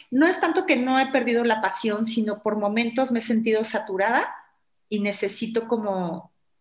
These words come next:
un reset, ¿no? Y hacer algo diferente, cambiar de rutina, y, y, y luego regreso como con más fuerza. Este, y bueno, mi, mi tercer año, que ese sí ha sido un año sabático,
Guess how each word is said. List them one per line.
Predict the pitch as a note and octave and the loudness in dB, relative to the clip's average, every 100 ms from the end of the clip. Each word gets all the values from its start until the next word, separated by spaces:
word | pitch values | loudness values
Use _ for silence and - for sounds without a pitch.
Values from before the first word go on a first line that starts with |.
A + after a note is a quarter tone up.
| _ _ - | _ _ -6
un | G#3+ A3 | -2 0
reset, | A3 A3 G3 F#3+ - | 0 2 2 2 -8
¿no? | F3+ A3 | -4 0
Y | G#3+ F#3+ | 0 0
hacer | F#3 A3 G#3 | 0 0 2
algo | G#3 G#3 | 0 -2
diferente, | G3 F#3 G#3+ A3+ A3+ | -4 -2 -2 -4 -4
cambiar | F#3+ F#3+ F#3+ | -2 -2 -2
de | F#3+ | -2
rutina, | F3 - A#3 A#3 B3 D4 - - - _ _ - _ _ | -4 -2 0 2 2 -2 -6 -20 -20 _ _ -20 _ _
y, | A3 G#3+ G3 - A3+ A3+ A#3 | -2 0 0 -2 0 2 2
y, | |
y | A#3 | 2
luego | B3 C#4+ | 4 4
regreso | D4 A#3+ A#3+ C#4 C4+ | 2 2 2 0 -4
como | G#3 G3+ | -6 -4
con | F#3+ | -4
más | G3 G3+ | -2 -4
fuerza. | - F#3 F#3 F3+ - - - - - _ _ - | -6 -6 -4 -6 -10 -14 -20 -20 -20 _ _ -4
Este, | G#3 G3 - G#3 | -4 -4 -4 0
y | G3 A#3 | 2 4
bueno, | D4 D#4 B3 | 4 4 2
mi, | A3+ A#3 A#3 - | 2 2 2 0
mi | A#3 A3+ | 0 2
tercer | A#3 - D4+ D4 | 0 2 4 6
año, | C#4+ C#4+ C#4+ | 6 2 2
que | C4+ | 0
ese | - B3+ | 0 -2
sí | C4+ C#4 | 4 6
ha | B3 | 6
sido | B3 A#3+ A#3+ | 2 -2 0
un | A3 | 0
año | A3+ A3+ A#3 | 2 0 0
sabático, | B3+ B3+ B3+ B3+ - A3+ C4 - | 2 2 2 -2 0 2 2 -2